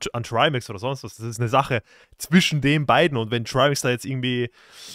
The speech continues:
dafür verantwortlich ist oder so, wie das halt jetzt, keine Ahnung, mein Chat letztes Mal oder halt ein paar Leute hier in den Kommentaren schreiben, ähm, dann hab nicht ich das zu entscheiden oder so, weil ich bin halt eben, äh, nicht wirklich drin in der Situation. Ne?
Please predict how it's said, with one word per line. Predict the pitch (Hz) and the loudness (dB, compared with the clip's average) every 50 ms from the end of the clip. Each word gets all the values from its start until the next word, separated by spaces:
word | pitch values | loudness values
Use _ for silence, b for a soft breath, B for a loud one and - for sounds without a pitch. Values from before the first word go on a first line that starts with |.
| B B | B B
dafür | - 131 120 - 165 165 | -4 -4 -2 0 -2 0
verantwortlich | - 135 110 127 170 175 190 180 160 160 - | 2 4 4 4 4 2 2 2 2 2 -2
ist | 175 - - | -2 -2 -2
oder | 151 143 | -2 -2
so, | - 151 147 | 0 0 0
wie | 139 | 0
das | 123 117 | -2 -2
halt | 131 113 107 | -2 -4 -4
jetzt, | 104 - - - | -4 -8 -10 -6
keine | - 113 107 | -4 -4 -4
Ahnung, | 110 110 | -2 -4
mein | 107 110 | -6 -4
Chat | - - 135 127 | -2 -2 -2 0
letztes | 139 127 - 135 - - | -2 -4 -4 -6 -4 -4
Mal | 123 123 120 | -2 0 0
oder | 113 110 107 | 0 -2 -2
halt | 107 104 - | -2 -4 -6
ein | 104 | -10
paar | - - 120 113 110 - - - | -6 -2 0 0 0 0 -2 -4
Leute | 113 117 117 123 - 127 | -4 -2 -2 -2 -2 -4
hier | 120 120 | -4 -4
in | 113 | -4
den | 110 | -6
Kommentaren | - 120 110 104 - 117 113 120 131 | -6 -6 -6 -6 -2 0 0 0 0
schreiben, | - - - 110 110 113 120 127 - _ _ _ _ _ | -2 -2 -2 0 0 -2 -2 -6 -10 _ _ _ _ _
ähm, | - - 110 107 110 110 110 104 104 104 104 - _ | -12 -10 -8 -8 -8 -8 -10 -12 -14 -14 -16 -12 _
dann | - 110 107 107 107 104 104 104 101 - _ _ _ _ _ _ _ _ _ _ _ | -6 -6 -4 -6 -6 -8 -12 -14 -16 -18 _ _ _ _ _ _ _ _ _ _ _
hab | - 117 123 - - | -10 -8 -8 -6 -6
nicht | 117 113 - - | -6 -8 -6 -6
ich | - - - | -8 -4 -2
das | - 135 - - | -2 -2 -2 -2
zu | - 139 | -2 -4
entscheiden | 127 120 - 131 123 143 131 120 | -4 -2 -2 0 0 0 0 -2
oder | 113 110 104 | -6 -6 -8
so, | 113 120 | -6 -6
weil | 120 113 | -6 -6
ich | 110 - | -6 -6
bin | - 113 | -6 -6
halt | 113 110 104 | -6 -6 -4
eben, | 107 113 110 110 107 110 110 | -6 -6 -6 -6 -6 -8 -8
äh, | - - - 104 104 101 104 104 101 101 101 85 - - - 50 50 50 50 50 | -10 -10 -8 -8 -6 -4 -4 -4 -4 -4 -6 -6 -10 -14 -16 -20 -20 -20 -20 -18
nicht | - 120 - - | -16 -16 -12 -10
wirklich | - 113 104 - | -10 -10 -10 -8
drin | - - 123 | -6 -4 -2
in | 120 | -2
der | 110 107 | -2 -4
Situation. | 98 104 - 104 95 - - 107 98 98 101 - _ _ _ _ | -6 -6 -8 -8 -8 -8 -6 -6 -6 -6 -8 -10 _ _ _ _
Ne? | - 107 110 113 113 117 120 | -8 -4 -2 -2 -2 -2 -4